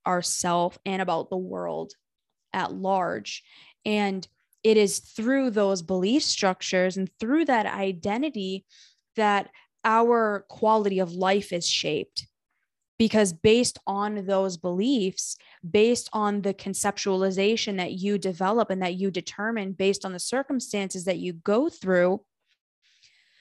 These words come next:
it completely shapes your life because it determines what you interpret, how you interpret information,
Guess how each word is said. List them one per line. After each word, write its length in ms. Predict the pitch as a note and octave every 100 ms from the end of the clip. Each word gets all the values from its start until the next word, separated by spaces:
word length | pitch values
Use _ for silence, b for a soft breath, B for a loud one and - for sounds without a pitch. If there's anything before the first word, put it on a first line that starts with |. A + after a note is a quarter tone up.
| b b _ -
it 80 | G#3
completely 460 | G#3 - A3+ A3
shapes 420 | G3+ G3+ F#3+ -
your 100 | F3+
life 380 | F3 G#3 A#3 F#3+
because 240 | G3 G3+ F3+
it 100 | -
determines 680 | F#3 - G#3+ A#3 G#3 F3+ -
what 420 | F#3 F3+ G3+ A3+
you 220 | G3+ G3+
interpret, 800 | F3+ E3+ - F#3 F3+ - A3 C4 - _ _ _ _ _ _ _ _ _ _ _ -
how 380 | - F#3+ G#3+ B3
you 200 | A#3 G3+
interpret 480 | F#3+ F#3+ F#3 F3+
information, 800 | F3 E3+ F3+ E3+ E3+ - F3 F#3+